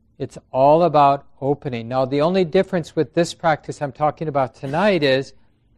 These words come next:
we're specifically training the mind to open to this inherent goodness,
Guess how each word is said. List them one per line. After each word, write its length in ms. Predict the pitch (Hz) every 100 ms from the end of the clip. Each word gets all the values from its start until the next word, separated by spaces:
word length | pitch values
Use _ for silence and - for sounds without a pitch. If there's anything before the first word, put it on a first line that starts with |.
| _ _ _ -
we're 140 | 143
specifically 840 | - - 139 - 165 165 185 196 190
training 440 | - 165 160 165
the 80 | 170
mind 520 | 160 127 127 127 143 _ _ _ _ _ _
to 320 | - 135 - _
open 760 | 160 196 208 147 120 120 139 147 _ _ _ _ _ _ _ _
to 140 | -
this 460 | 131 135 120 - - _ _ _ -
inherent 480 | 127 135 143 143
goodness, 720 | 123 160 120 92 _ - -